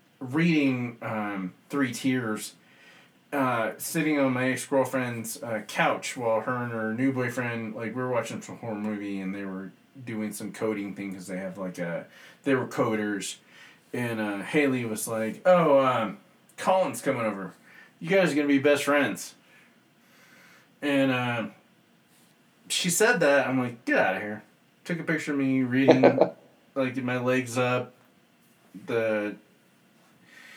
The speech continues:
Speaker 1: the, the Virgin cover that didn't have a logo on it, just had the painting.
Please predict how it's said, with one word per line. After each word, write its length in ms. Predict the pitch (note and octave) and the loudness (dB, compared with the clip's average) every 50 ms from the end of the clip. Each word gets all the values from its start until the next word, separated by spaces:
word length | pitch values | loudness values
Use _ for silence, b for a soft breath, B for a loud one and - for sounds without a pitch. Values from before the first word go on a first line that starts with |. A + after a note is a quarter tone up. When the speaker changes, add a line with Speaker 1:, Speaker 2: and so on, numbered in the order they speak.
| b b b b b b b b b b b - | b b b b b b b b b b b -8
Speaker 1:
the, 600 | C#3+ D#3 D#3+ D#3 D3 C#3 C3+ C3 C3 B2+ B2+ B2+ | 0 4 6 6 6 8 6 6 4 2 0 0
the 160 | C3+ D3 D3+ | 0 2 2
Virgin 600 | C3+ C#3+ D#3 D#3 D#3 D3+ D#3+ D#3 D3+ D3 D3 C#3 | 4 6 6 6 6 4 4 2 2 2 0 0
cover 600 | C#3 - D#3+ D3+ C#3+ C3 C#3 C#3 C#3 C#3 C#3+ C3+ | 0 2 4 4 4 4 4 4 6 4 4 4
that 200 | B2 B2 B2+ A#2+ | 2 0 -2 -2
didn't 220 | A2 B2 C3 C3+ C3 | -2 0 -2 -2 0
have 260 | - C#3 C3+ C3 B2 | 0 0 0 2 2
a 60 | A#2+ | 0
logo 500 | A#2+ A#2+ C3 C3 C3+ C3 C3+ B2+ B2+ B2 | 0 2 2 2 4 4 4 2 2 2
on 160 | B2 B2+ B2 | 2 0 0
it, 160 | B2 B2+ B2 A2+ | -2 -4 -6 -8
just 200 | A#2 A#2 - - | -8 -8 -4 -4
had 180 | B2 A#2 A2 A2 | -2 -2 -2 -4
the 40 | |
painting. 600 | A2 - - C3+ B2 A#2 A2 A2 A2 A2+ A2 A2 | -6 -6 -6 -6 -6 -4 -4 -4 -6 -6 -8 -12